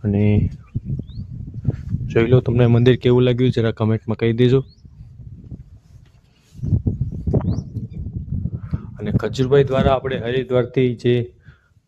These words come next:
ઘંટડીઓ લાવી હતી જે બધીમાં અહીં બધીમાં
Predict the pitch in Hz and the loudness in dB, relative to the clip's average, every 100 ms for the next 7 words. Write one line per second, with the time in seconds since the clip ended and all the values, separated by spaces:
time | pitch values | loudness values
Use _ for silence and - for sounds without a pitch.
0 | _ _ _ _ _ _ _ _ _ _ | _ _ _ _ _ _ _ _ _ _
1 | - 120 120 131 135 123 127 139 139 139 | -4 -2 2 2 4 4 4 4 4 4
2 | 127 127 120 127 127 123 127 123 127 127 | 4 4 2 2 4 6 6 4 4 2